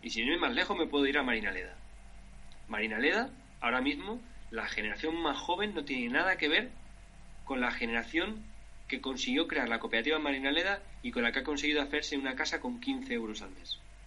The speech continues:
Ahora mismo los jóvenes ni quieren participar en montarse el sindicato en el campo,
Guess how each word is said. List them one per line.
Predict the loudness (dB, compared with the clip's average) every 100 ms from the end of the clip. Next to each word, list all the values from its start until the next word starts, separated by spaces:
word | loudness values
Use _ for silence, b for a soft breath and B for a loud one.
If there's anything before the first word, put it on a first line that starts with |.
| -14 -14 -14 -12 -12 -12 -14 -16 -16 -8 0
Ahora | 2
mismo | 2 0 0
los | 0 0
jóvenes | -2 0 0
ni | 0
quieren | 4 4 4
participar | 0 -2 -4 -2 -4
en | -4
montarse | -8 -6 -6
el | -6
sindicato | -4 -2 -2 -4 -6 -10 -12 -14 -10
en | -8
el | -2
campo, | 0 0 -2